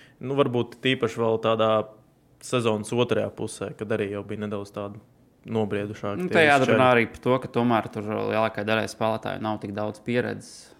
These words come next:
Speaker 1: Mhm.
Speaker 2: Uh, tā kā mēs nezinām, kā būtu, ja būtu, protams, bet, uh, es domāju, ka jā, nu, tie vārti beigās iesistie, tas noteikti deva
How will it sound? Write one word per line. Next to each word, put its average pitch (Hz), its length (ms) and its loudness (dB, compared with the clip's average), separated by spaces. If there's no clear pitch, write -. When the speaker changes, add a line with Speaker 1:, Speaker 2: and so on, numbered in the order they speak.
Speaker 1:
Mhm. - 160 -16
Speaker 2:
Uh, 95 800 -10
tā - 120 -20
kā 82 120 -10
mēs 98 240 -14
nezinām, 101 380 -10
kā - 160 -10
būtu, 113 380 -8
ja 69 40 -8
būtu, 247 460 4
protams, 196 480 -2
bet, 139 400 -2
uh, 147 320 2
es 120 100 0
domāju, 151 280 6
ka 147 60 6
jā, 143 100 8
nu, 127 140 4
tie 113 200 0
vārti 117 400 2
beigās 110 400 0
iesistie, 113 460 -6
tas - 180 -14
noteikti 104 880 -8
deva 53 240 -8